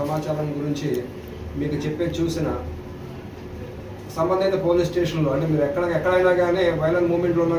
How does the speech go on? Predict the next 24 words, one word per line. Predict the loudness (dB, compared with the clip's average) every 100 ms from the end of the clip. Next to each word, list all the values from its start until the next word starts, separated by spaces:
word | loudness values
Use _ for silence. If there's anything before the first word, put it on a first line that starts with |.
| 2
కానీ | 0 0
సంబంధిత | 0 0 0 0 0
పోలీస్ | 0 -2
స్టేషన్కి | -2 -2 0
వెళ్ళి | 0 0 -2 -4 -10 -12 -12 -10 -8 -4
అక్కడ | 0 4 4
రిపోర్ట్ | 4 0 0
చేసినా | 0 2 2 2 0 -6 -8 -8 -8 -4
దీని | 0 2 2
గురించి | 0 0
మిమ్మల్ని | 0 0 2 2
గైడ్ | 2 0
చేసి | -2 -2 -4 -6 -8 -8 -6 -4
వెంటనే | -2 0 0 0
దాన్ని | 0 -2 -4 -8 -10 -10 -12 -12 -6 -2
ఆన్‌లైన్లో | 0 0 0 -2
కంప్లైంట్ | 0 0 0
రైజ్ | -2 -4
చేసిన | -4 -2
తర్వాత | -2 -2 -4 -2
దాన్ని | -2 -2
మేము | -4 -4
ట్రాకింగ్ | -2 0 0 0 0
చేసి | -2 -2